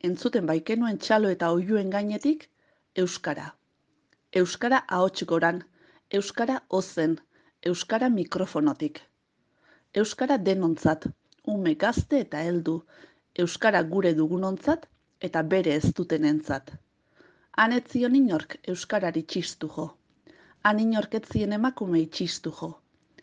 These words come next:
Han ez zien inork hemezortzira eta hogeita bira iritsi ez zirenei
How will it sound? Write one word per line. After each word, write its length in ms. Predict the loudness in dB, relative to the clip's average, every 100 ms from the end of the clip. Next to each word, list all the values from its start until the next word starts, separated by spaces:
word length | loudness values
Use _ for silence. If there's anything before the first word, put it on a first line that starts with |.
| _
Han 200 | 0 2
ez 120 | 0 -4
zien 240 | -2 0 2
inork 420 | 2 0 -2 -8 -20 -20 -20 _ _
hemezortzira 800 | -2 0 0 2 0 0 -2 0
eta 180 | 0 0
hogeita 300 | 2 2 0
bira 160 | 0 2
iritsi 440 | 0 -2 -4 -4
ez 80 | -4
zirenei 500 | -4 -2 -2 0 0